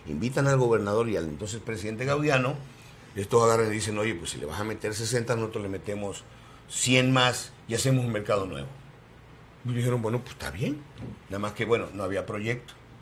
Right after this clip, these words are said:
Tuvieron que hacer el proyecto y lo pagó Hacienda porque ellos no tenían, nunca tenían dinero para nada.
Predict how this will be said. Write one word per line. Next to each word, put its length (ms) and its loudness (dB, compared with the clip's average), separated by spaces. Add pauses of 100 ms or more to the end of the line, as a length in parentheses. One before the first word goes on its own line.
(300)
Tuvieron 280 -8
que 100 -10
hacer 180 -8
el 40 -14
proyecto 420 -2
y 20 0
lo 160 -2
pagó 180 -4
Hacienda 340 -4
porque 200 -12
ellos 120 -6
no 80 -8
tenían, 340 -10
nunca 240 0
tenían 300 0
dinero 300 -4
para 140 -8
nada. 120 -14